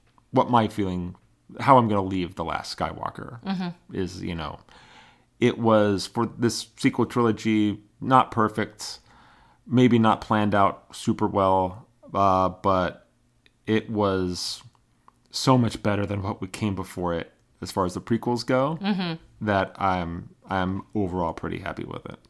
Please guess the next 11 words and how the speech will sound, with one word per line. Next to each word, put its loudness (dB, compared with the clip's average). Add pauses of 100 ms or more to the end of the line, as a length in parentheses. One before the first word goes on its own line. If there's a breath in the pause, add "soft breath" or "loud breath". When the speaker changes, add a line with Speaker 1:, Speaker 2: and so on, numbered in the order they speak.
Speaker 2:
Yeah. -12 (720)
I -2
could, -10 (100)
yeah, -4 (260)
Speaker 1:
Yeah. -6
Speaker 2:
I 2
would 0
agree -6
with -14
that. -16 (200)
Speaker 1:
Yeah. -12